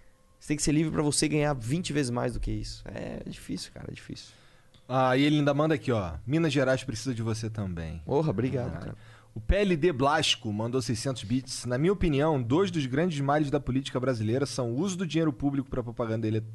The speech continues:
Speaker 2: propaganda eleitoral e o inchaço do Estado brasileiro, com um número muito maior de cargos públicos que o necessário.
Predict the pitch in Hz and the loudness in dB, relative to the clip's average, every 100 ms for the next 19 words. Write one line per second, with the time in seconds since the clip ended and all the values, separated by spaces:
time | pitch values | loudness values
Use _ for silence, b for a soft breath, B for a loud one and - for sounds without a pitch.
0 | 110 143 151 151 120 113 131 123 127 120 | -2 -2 0 0 0 -2 -2 -2 -2 -2
1 | 92 104 135 - - - - - - - | -2 -2 -4 -6 -20 -20 -20 -20 -20 -20
2 | B B B B 131 156 160 143 - 156 | B B B B 0 4 4 4 4 2
3 | 165 156 151 - 139 143 139 143 135 113 | 2 -2 -2 2 2 2 2 2 4 4
4 | 110 98 110 123 135 143 131 123 151 208 | 2 0 -4 -4 0 0 0 0 0 -2
5 | 196 170 147 151 143 139 135 127 110 - | 0 2 4 2 0 -2 -2 -2 -6 -6
6 | 135 143 - - 135 139 135 127 - 98 | -4 -6 -8 -8 -4 -4 -4 -8 -6 -6
7 | 87 | -8